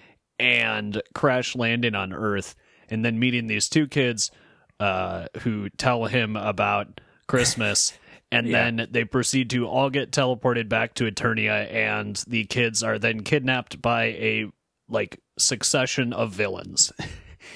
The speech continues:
Speaker 1: And
Speaker 2: God, and it's
Speaker 1: it's
Speaker 2: great because
Speaker 1: weird.
Speaker 2: in classic fashion, they're just like, "What? You've never heard of Christmas?"
Speaker 1: Yeah, right,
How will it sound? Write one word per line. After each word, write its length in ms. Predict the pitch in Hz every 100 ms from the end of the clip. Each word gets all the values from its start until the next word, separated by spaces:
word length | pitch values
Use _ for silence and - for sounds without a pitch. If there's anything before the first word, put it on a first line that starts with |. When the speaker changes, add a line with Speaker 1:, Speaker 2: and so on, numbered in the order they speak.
| - - -
Speaker 1:
And 580 | 113 110 104 104 104 98 - - -
Speaker 2:
God, 300 | - 107 98
and 100 | 113
it's 140 | 120 139
Speaker 1:
it's 80 | 131
Speaker 2:
great 260 | 117 110
because 220 | 110 127
Speaker 1:
weird. 420 | 123 101 95 90 - - - - - - _ _ -
Speaker 2:
in 160 | 123
classic 380 | - 127 123 107
fashion, 400 | 113 107 - 104
they're 100 | 98
just 180 | 104 -
like, 140 | 104 - - -
"What? 220 | 539 - - -
You've 220 | 135 220 247
never 260 | 370 330
heard 180 | 208 185
of 80 | 151
Christmas?" 800 | - 381 392 453 466 440 - - 139 131
Speaker 1:
Yeah, 240 | 156 151
right, 320 | 139 139 135